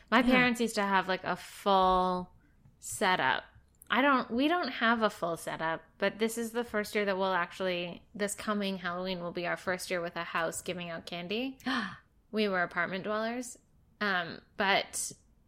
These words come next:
Speaker 1: you know, we'll see.
Speaker 3: Oh my gosh.
Speaker 1: Maybe we'll get some Halloween decorations.
Speaker 3: Yes, you
Speaker 1: Add
Speaker 3: should.
Speaker 1: to
Speaker 3: I have
Speaker 1: the
Speaker 3: some,
Speaker 1: pile.
Speaker 3: I have some Halloween decorations. Just, it's, you know, m-, it's mostly spider web. Uh, just some spider web, which is real easy to store. And, uh, and then you, you buy pumpkins,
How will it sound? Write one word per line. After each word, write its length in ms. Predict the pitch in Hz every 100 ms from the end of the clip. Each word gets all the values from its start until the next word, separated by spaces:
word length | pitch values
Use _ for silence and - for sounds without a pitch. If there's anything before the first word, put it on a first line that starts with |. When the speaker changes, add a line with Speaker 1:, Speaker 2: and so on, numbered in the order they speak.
| _
Speaker 1:
you 100 | 202
know, 260 | 185 160 170 - - _ _ _
we'll 100 | 202
see. 460 | 202 - 240 185 190 _ _
Speaker 3:
Oh 120 | 185 196
my 120 | 185
gosh. 340 | 180 180 240
Speaker 1:
Maybe 260 | 196 202 220
we'll 120 | 226 214
get 220 | 214 -
some 220 | 220 214
Halloween 460 | 202 208 202 202 226
decorations. 760 | 175 170 - - - - - -
Speaker 3:
Yes, 240 | 208 202
you 60 | 180
Speaker 1:
Add 60 |
Speaker 3:
should. 220 | - 190 -
Speaker 1:
to 80 |
Speaker 3:
I 40 | 269
have 100 | 403
Speaker 1:
the 60 |
Speaker 3:
some, 160 | - 185
Speaker 1:
pile. 400 | 185 180 - - -
Speaker 3:
I 40 |
have 100 | 466
some 120 | 523 453
Halloween 260 | 294 202 160
decorations. 720 | 107 135 139 120 196 254 -
Just, 220 | 262 247
it's, 180 | 247 - -
you 160 | 294
know, 180 | 269 262
m-, 80 | 277
it's 80 | 240
mostly 220 | 302 330
spider 260 | 311 165 160
web. 260 | 156 233 277 - _ -
Uh, 300 | 196 208 202 202
just 160 | - -
some 120 | 226
spider 220 | 220 202 208
web, 100 | 233
which 140 | 220
is 100 | 180
real 160 | 190 196
easy 180 | 190 190
to 60 |
store. 460 | 190 170 156 165 - - - - - -
And, 300 | 202 202 202
uh, 200 | 208 202 196
and 100 | 202
then 100 | 254
you, 80 | 233 -
you 180 | 190
buy 200 | 202 220
pumpkins, 760 | 226 - 349 - - - -